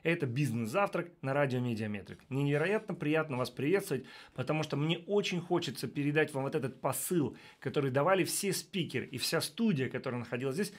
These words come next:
она это чувствовала, что в целом все идет хорошо. Мы настроены на то, чтобы стать лучше.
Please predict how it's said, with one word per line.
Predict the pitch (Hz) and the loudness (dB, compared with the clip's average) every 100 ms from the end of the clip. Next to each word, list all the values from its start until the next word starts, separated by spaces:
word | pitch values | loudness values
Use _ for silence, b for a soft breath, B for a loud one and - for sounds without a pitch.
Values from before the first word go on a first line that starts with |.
| B - | B -4
она | 139 | -2
это | 160 160 | 0 -2
чувствовала, | 170 147 - 95 95 | 0 -2 -4 -8 -8
что | - 123 B B B _ | -2 -2 B B B _
в | - | -8
целом | - 180 196 185 - _ _ | 2 6 6 4 -6 _ _
все | - - 151 139 - _ - | -6 0 2 0 -6 _ -8
идет | 117 113 110 - | -4 -4 -4 -8
хорошо. | - 104 - 92 - b b | -8 -6 -6 -8 -16 b b
Мы | 131 139 | 2 4
настроены | 135 - - 180 185 151 | 4 0 2 4 4 2
на | 120 131 | 0 -2
то, | - 143 | 0 0
чтобы | - 117 117 | 0 -4 -4
стать | - 113 - | -2 -4 -2
лучше. | 113 104 - | -4 -4 -6